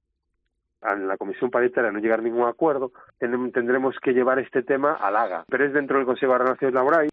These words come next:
y tiene que ver, pues, una, un, o intentar llegar a un acuerdo antes de llegar a los tribunales.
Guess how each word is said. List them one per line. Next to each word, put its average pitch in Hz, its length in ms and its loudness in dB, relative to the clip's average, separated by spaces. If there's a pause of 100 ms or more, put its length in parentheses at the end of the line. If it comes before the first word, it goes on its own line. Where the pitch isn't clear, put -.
y 120 360 0 (120)
tiene 135 240 2
que 139 120 0
ver, 143 200 0
pues, 135 240 -2
una, 123 380 0
un, 127 420 -8
o 131 140 0
intentar 127 400 0
llegar 135 200 2
a - 20 2
un 135 80 2
acuerdo 143 280 2
antes 143 200 -2
de 139 60 2
llegar 113 160 4
a - 20 -4
los 92 120 -8
tribunales. 90 460 -6